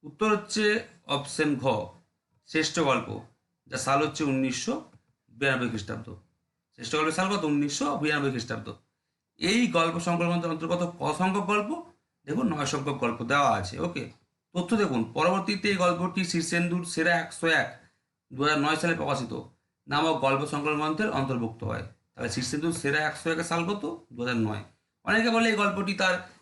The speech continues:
শীর্ষেন্দুর সেরা এক দু হাজার নয় নামক গল্প সংকলন গ্রন্থের অন্তর্ভুক্ত, অনেকে এটাকেই উৎস ধরে, কিন্তু না, তার আগে এটা কিন্তু তার শ্রেষ্ঠ গল্প উনিশশো বিরানব্বই এই গল্প সংকলন গ্রন্থে অন্তর্ভুক্ত হয়েছিল, এটাই অ্যান্সার নেওয়া উচিত। এটা হচ্ছে নয় সংখ্যক গল্প। তারপর যদি এটা অপশন না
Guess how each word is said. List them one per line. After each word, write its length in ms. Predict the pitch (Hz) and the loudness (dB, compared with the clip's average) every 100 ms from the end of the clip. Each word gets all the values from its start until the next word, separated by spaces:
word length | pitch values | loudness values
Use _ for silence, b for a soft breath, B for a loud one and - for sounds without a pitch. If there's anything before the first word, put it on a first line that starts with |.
| B | B
শীর্ষেন্দুর 420 | - 160 170 165 | -6 -2 -2 -4
সেরা 220 | - 160 160 156 | 0 4 4 2
এক 80 | 143 | 0
দু 60 | 127 | -2
হাজার 160 | 147 139 | 0 2
নয় 180 | 147 147 | 2 2
নামক 240 | 139 147 | 0 0
গল্প 220 | 127 123 123 | -2 -2 -4
সংকলন 300 | 131 131 135 | -4 -2 0
গ্রন্থের 260 | 135 139 131 | 0 0 2
অন্তর্ভুক্ত, 420 | 113 113 104 - - | 0 0 -4 -6 -6
অনেকে 240 | 175 202 180 | -2 0 0
এটাকেই 260 | 180 185 | 0 0
উৎস 160 | 165 - 127 | 0 0 -2
ধরে, 140 | 104 107 | -2 -2
কিন্তু 180 | 156 175 | -2 2
না, 160 | 170 123 - B B _ _ | 2 2 -2 B B _ _
তার 180 | 135 190 190 | 0 2 2
আগে 160 | 190 220 | 2 0
এটা 120 | 214 | 0
কিন্তু 220 | 214 202 220 | 0 0 0
তার 160 | 202 196 | 2 0
শ্রেষ্ঠ 300 | - 165 - | 2 0 0
গল্প 240 | 190 190 190 180 | 2 2 2 0
উনিশশো 340 | 175 170 175 143 | 0 0 -2 0
বিরানব্বই 520 | 160 175 180 175 202 233 B B _ - | 2 4 2 0 -2 -2 B B _ -2
এই 120 | 165 | 0
গল্প 220 | 170 151 160 | 2 0 0
সংকলন 240 | 175 170 165 | 0 2 2
গ্রন্থে 220 | 170 170 | 2 2
অন্তর্ভুক্ত 420 | 156 147 147 139 143 | 2 2 0 0 0
হয়েছিল, 240 | 120 113 143 | 2 2 0
এটাই 160 | 147 190 | 0 2
অ্যান্সার 260 | 185 170 160 | 0 2 2
নেওয়া 160 | 147 123 | 2 2
উচিত। 200 | 107 - - _ _ _ | -2 -6 -20 _ _ _
এটা 140 | - | 0
হচ্ছে 240 | 156 156 254 - | 0 2 -2 0
নয় 200 | - 156 - | 2 2 0
সংখ্যক 260 | 143 131 | -2 -2
গল্প। 220 | 110 - - - _ _ _ - | -2 -4 -6 -16 _ _ _ 0
তারপর 500 | 185 214 - 160 233 | 2 2 2 2 4
যদি 180 | 240 233 254 | 2 0 0
এটা 140 | 208 220 | 0 0
অপশন 300 | - - 220 | -2 0 2
না 120 | 185 | 4